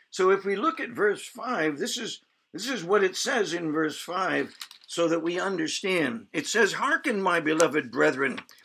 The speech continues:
has God not chosen the poor of this world rich in faith?" When you look at some of the other paraphrases and translations, you'll find the addition of two words.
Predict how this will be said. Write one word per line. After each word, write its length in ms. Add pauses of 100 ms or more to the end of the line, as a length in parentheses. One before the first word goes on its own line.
(240)
has 220
God 400
not 200
chosen 440
the 80
poor 440
of 160
this 280
world 520 (240)
rich 560
in 280
faith?" 580 (1700)
When 120
you 140
look 160
at 100
some 220
of 80
the 120
other 240
paraphrases 880
and 160
translations, 880
you'll 180
find 600
the 180
addition 600
of 160
two 240
words. 540